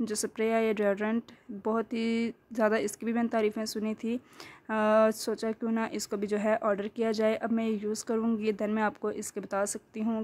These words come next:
कि <clears throat> अच्छा है या नहीं है। बाकी लुक वाइज तो बड़ा अच्छा लग रहा है, इमेज वालों का है, तो इसको भी मैं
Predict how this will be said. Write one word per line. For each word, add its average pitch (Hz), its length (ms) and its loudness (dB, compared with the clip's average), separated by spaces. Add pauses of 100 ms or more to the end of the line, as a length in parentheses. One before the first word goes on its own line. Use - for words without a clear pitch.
कि 208 300 0 (180)
<clears throat> 220 380 8 (120)
अच्छा 220 300 -2
है 208 220 2
या 214 140 2
नहीं 208 440 0
है। 226 160 -4 (480)
बाकी 220 340 2
लुक 214 240 0
वाइज 220 220 2
तो 220 60 -4
बड़ा 214 140 4
अच्छा 208 220 0
लग 214 220 4
रहा 214 120 4
है, 240 260 2 (100)
इमेज 226 340 0
वालों 208 240 2
का 208 140 -2
है, 214 240 0 (540)
तो 196 400 2 (140)
इसको 226 260 -8
भी 226 80 -2
मैं 220 480 0